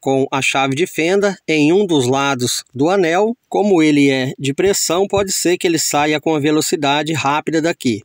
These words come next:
Então, nós temos que tomar cuidado pra não perder ele de vista. Como a gente disse pra vocês, ele sai com uma velocidade bem rápida,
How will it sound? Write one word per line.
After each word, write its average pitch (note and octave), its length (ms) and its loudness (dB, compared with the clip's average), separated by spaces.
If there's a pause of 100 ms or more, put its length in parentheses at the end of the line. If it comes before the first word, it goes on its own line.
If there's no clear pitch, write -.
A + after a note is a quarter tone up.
(160)
Então, C#3 300 0
nós D#3 220 0
temos D3+ 260 0
que - 100 -14
tomar C#3+ 280 0
cuidado E3 480 0
pra F#3 180 0
não F3 240 2
perder F3 640 2 (100)
ele E3 240 2
de F3 140 -2
vista. C3 540 -2 (340)
Como C#3+ 160 0
a C3+ 60 0
gente D3 260 0
disse C#3 300 -2
pra D3+ 120 -2
vocês, E3+ 600 0
ele C#3+ 160 2
sai C#3+ 340 -2
com C#3+ 140 -2
uma C#3 80 0
velocidade B2+ 720 -2
bem D#3 180 -2
rápida, F3 580 -2